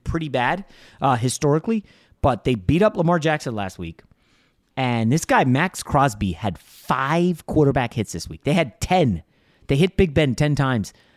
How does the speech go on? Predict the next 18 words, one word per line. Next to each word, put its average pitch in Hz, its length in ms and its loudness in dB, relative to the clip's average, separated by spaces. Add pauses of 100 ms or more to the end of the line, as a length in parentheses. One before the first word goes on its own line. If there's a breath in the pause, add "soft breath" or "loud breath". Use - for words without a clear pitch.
(800 soft breath)
I, 151 220 -4
I, 135 180 0
I, 175 320 -2
I'm 233 100 4
surprised. - 540 -4 (500)
I, 131 200 -2
I, 127 320 2
I 143 40 2
gotta 156 140 2
be 147 100 4
honest, 127 160 0
Rob. 101 160 -2
I'm 135 200 0
surprised 135 480 0
they're 131 100 4
two 147 220 0
and 135 80 2
oh, 139 200 0